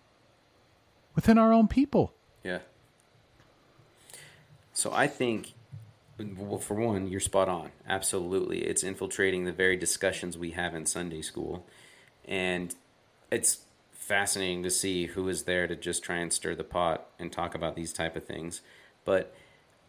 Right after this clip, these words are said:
Speaker 2: I think it parallels the Book of Mormon amazingly.
Speaker 1: Mm-hmm.
Speaker 2: My, I had a bishop when I lived in Texas for a bit point out that the, all the, the wars in the Book of Mormon,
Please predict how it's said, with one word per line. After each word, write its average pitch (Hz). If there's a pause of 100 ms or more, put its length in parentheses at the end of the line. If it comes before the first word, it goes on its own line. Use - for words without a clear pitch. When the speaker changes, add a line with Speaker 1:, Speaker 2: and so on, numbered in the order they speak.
(320)
Speaker 2:
I 120
think 90 (100)
it -
parallels 92
the 85
Book 85
of 82
Mormon 82
amazingly. 80 (680)
Speaker 1:
Mm-hmm. 76 (260)
Speaker 2:
My, 92
I 110
had 139
a -
bishop 95
when 92
I 87
lived 87
in 82
Texas 85
for -
a 78
bit -
point 87
out 85
that 82 (520)
the, 90 (960)
all 101
the, 104 (480)
the 87
wars 85
in -
the 85
Book 85
of 85
Mormon, 92